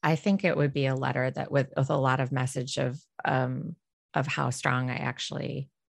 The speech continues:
I, how strong I really am. 'Cause I think I had a lot of doubt in that when I was younger, and I don't, I don't have that at all now. So I, I grew out of that and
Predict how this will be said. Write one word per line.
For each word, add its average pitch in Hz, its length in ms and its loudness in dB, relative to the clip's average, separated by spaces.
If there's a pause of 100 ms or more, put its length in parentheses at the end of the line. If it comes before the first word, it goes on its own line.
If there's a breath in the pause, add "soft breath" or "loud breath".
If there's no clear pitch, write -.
(500)
I, 127 340 0
how - 200 -4
strong 135 300 0
I 135 60 2
really 123 280 -4
am. 127 400 -2 (300 soft breath)
'Cause - 100 -16
I 139 100 6
think 139 180 2
I 131 60 2
had 131 160 2
a 127 60 0
lot 127 300 0
of 131 100 -2
doubt 120 300 -2
in 127 100 -4
that 127 200 -6
when 131 120 -2
I 135 80 -2
was 131 180 -4
younger, 139 320 -4
and 143 180 -2
I 139 100 2
don't, 127 380 0
I 135 120 2
don't 123 240 -2 (200)
have 135 240 -2
that 123 140 -4
at 135 100 -4
all 123 220 -2
now. 127 320 -2
So 143 220 -6
I, 123 360 -4
I 139 100 -2
grew 135 300 4
out 127 280 2
of 135 140 -2
that 123 300 0
and 123 300 -2